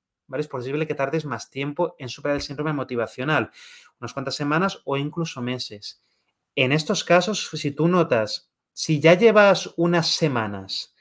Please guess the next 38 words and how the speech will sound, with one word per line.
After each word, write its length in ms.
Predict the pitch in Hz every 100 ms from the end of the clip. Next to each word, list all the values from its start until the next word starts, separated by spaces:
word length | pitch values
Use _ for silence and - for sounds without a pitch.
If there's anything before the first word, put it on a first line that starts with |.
| _ _
sin 720 | - - 139 127 127 127 123
fumar 240 | 120 131 143
marihuana, 560 | 190 151 120 110 98 -
que 120 | 127
ya 100 | 151
has 80 | 156
pasado 300 | 180 190 196
el 80 |
mono 320 | 175 170 175 180
físico 720 | - 151 - 117 - 101 -
del 240 | 135 139
T 80 | 123
H 160 | 135 143
C, 320 | - 120 104 _ - - - _
ya 340 | 143 123 147 175
has 300 | 185 143 -
empezado 380 | 165 165 180 180
a 20 |
hacer 280 | 175 165 151
cosas, 540 | 127 131 127 123 110
has 80 | 131
empezado 480 | 156 160 165 160 170
a 220 | 165 160
cambiar 320 | 147 143 147
tu 100 | 175
rutina 640 | 156 131 139 139 127 113 -
y 120 | 147
aún 180 | 139 135
así 480 | 123 - 170 - _ _ _
sigues 540 | - 160 165 175 170
sintiendo 760 | - 151 147 135 120 113 110 - _
muy 360 | - 139 156 160
poca 260 | 156 147
motivación, 580 | 135 127 127 117 - 160
sigues 300 | 160 143 143
sintiendo 280 | 151 143 127
mucha 440 | 127 147 147 147
apatía, 720 | 131 117 107 - 139 170 226